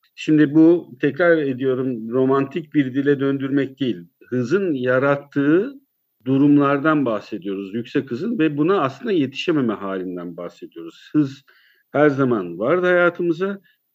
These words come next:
ama yetişememe durumundan muzdaribiz herhalde. Biz onun için, e, bu programı yapıyoruz.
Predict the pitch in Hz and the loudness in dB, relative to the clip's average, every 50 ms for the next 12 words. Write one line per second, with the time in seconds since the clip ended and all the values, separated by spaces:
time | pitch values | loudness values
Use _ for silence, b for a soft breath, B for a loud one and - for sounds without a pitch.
0 | _ _ - 139 147 151 160 180 190 - - _ - 120 120 117 113 - 151 139 | _ _ -2 0 2 4 4 4 2 0 -4 _ -10 -6 -6 -6 -6 -6 -10 -6
1 | - 196 196 190 175 147 135 123 120 107 110 107 117 131 135 139 139 143 147 143 | -2 0 4 4 4 6 4 4 2 0 -4 -6 -4 0 0 2 2 2 2 2
2 | 143 147 147 147 147 143 127 117 135 151 151 151 139 123 123 120 110 101 98 113 | 4 4 2 2 2 0 -2 -4 -2 0 0 0 0 0 -2 -2 -4 -4 -2 -2
3 | 107 101 98 104 101 90 - - 120 110 104 104 98 101 135 160 160 139 135 147 | -2 -2 -4 -8 -10 -12 -6 -4 -2 -2 0 -2 -4 -4 -6 -6 -6 -6 -4 -2
4 | 139 131 131 127 - - 123 117 107 107 - - 107 107 104 95 104 107 101 - | -2 0 0 -2 -2 -4 -4 -4 -4 -4 -6 -6 -6 -6 -4 -4 -6 -6 -6 -4
5 | 113 104 95 92 101 95 98 98 - - 104 123 165 165 - | -4 -4 -4 -4 -4 -4 -6 -6 -6 -6 -4 -4 -4 -4 -6